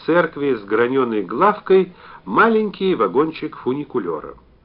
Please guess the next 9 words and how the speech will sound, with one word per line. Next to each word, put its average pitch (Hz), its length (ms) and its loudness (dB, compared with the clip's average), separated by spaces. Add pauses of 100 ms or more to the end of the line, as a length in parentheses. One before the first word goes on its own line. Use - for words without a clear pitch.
(840)
Человек 185 500 2
в - 140 -12
цилиндре 196 560 2
шёл 185 380 0
широкой 117 580 -2
походкой. - 800 -14 (760)
Из 120 160 -2
подворотен 123 800 4
пахло 123 580 0